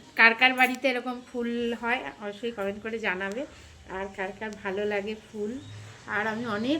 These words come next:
কষ্ট করে, জানো তো, এই ফুল গাছগুলো করেছি। মানে, আমার জায়গা নেই, তাও এই ড্রাম কিনে কিনে এনে মাটি দিয়ে দিয়ে আমি গাছগুলো করেছি। আর যখন এরকম, মানে, কি বলে, আহ, আর সুদ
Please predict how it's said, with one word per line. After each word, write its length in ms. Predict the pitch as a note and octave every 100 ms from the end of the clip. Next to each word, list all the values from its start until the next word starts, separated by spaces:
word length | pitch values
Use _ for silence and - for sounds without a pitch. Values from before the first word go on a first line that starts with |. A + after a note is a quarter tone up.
| -
কষ্ট 320 | A#3 - -
করে, 340 | B3 B3 A#3+ A#3+
জানো 220 | B3+ D#4+
তো, 80 | E4
এই 100 | A#3
ফুল 280 | - A3 G#3
গাছগুলো 440 | A3 A3 B3 C4+ C4
করেছি। 540 | G3+ G#3 A3 - G3 G3 - - - - A#3
মানে, 180 | A#3+
আমার 200 | C4+ C4
জায়গা 440 | A3 G#3+ A#3+ C4 C4+
নেই, 320 | B3+ G#3 F#3 F#3
তাও 360 | G3 G#3+ A#3 A#3
এই 200 | A3+ A3+
ড্রাম 460 | G3+ G#3+ A3 A3+ B3+
কিনে 220 | A3 A3+
কিনে 240 | A#3 A#3+ A#3+
এনে 160 | A#3 A3+
মাটি 380 | G3+ G3 A3+ G#3
দিয়ে 200 | A3+ A3
দিয়ে 220 | A3 A3+
আমি 300 | G#3 G3+ G3+
গাছগুলো 480 | F#3 F#3 F#3+ G#3 G#3+
করেছি। 460 | G3 F#3 F#3 G3 G3 - - - -
আর 80 | F#3+
যখন 300 | G3 G#3 G#3+
এরকম, 600 | G3+ G3+ G#3+ G#3 G3+ G3+ - - - - - - - - - - - - -
মানে, 180 | G#3+ G#3+
কি 260 | A3 C#4+ C4+
বলে, 320 | B3 F#3+ F3+ - - - - -
আহ, 80 | G3 F#3+ F#3+ F#3 F#3 F3+ - A#3 G3 - D4+ C#4 F4+ E4 - A3+
আর 60 |
সুদ 360 | A3+ - C#4+